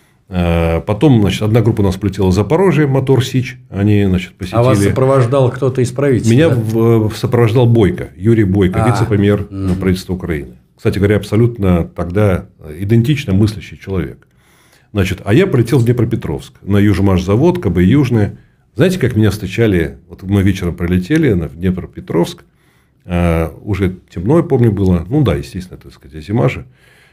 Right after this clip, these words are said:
Speaker 1: Вот стоял коридор людей, я шёл по коридору, люди скандировали мою фамилию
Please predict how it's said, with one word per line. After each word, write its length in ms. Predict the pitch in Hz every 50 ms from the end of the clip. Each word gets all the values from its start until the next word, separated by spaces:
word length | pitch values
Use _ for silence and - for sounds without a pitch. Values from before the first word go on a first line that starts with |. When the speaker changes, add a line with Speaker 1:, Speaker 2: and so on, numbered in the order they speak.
| _ _
Speaker 1:
Вот 220 | - - - - - - _ -
стоял 380 | - - - 113 117 117 101
коридор 600 | 95 - 117 113 120 123 135 175 190 185 185 - - - _ _
людей, 340 | - 90 95 92 92 95 82
я 140 | 85 98 95
шёл 220 | - - 107 90
по 160 | - - 95 90
коридору, 640 | 104 98 104 104 139 175 175 143 85 - - - _ _ _ _ _ _ _ _ -
люди 220 | 98 117 113 101
скандировали 640 | 92 95 - 113 107 107 104 107 101 95 92 90 92
мою 180 | 92 95 95 90
фамилию 640 | 92 - 113 170 160 180 170 110 87 76 67 -